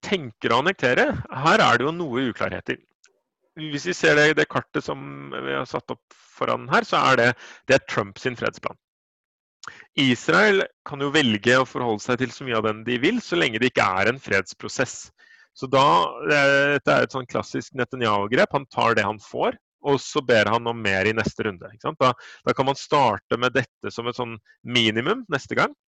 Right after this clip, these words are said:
eh, og så kan man forhandle om, om mer. Og det som, som det er snakk om i første omgang, det er annektering av de store bosetterblokkene og Jordandalen. De store bosetterblokkene fra et sånn ju-, israelsk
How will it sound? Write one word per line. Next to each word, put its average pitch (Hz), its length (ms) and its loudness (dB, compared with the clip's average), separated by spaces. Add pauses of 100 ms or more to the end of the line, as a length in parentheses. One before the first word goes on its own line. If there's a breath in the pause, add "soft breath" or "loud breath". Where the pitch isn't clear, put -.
(440)
eh, 135 160 6
og 135 100 2
så - 80 -4
kan 135 140 -2
man 127 100 -2
forhandle 110 460 -4
om, 117 180 -8
om 120 160 -6
mer. 98 240 0 (320)
Og 156 220 -4
det 135 340 2 (480)
som, 151 320 -6 (120)
som 147 160 -12
det 156 100 2
er 156 100 2
snakk - 300 -8 (100)
om 139 80 -6
i 156 80 -6
første - 400 -12
omgang, 151 360 -2
det 135 100 0
er 127 180 0
annektering 120 600 -2
av 123 80 -2
de 131 80 -6
store 110 640 -10
bosetterblokkene 113 880 -8 (840 loud breath)
og 123 200 -2
Jordandalen. 98 760 -4 (340)
De 147 80 -8
store 160 320 -2
bosetterblokkene 120 960 -4
fra 135 140 -2
et - 100 -6
sånn 139 80 -10
ju-, 131 160 -4 (240)
israelsk 113 480 0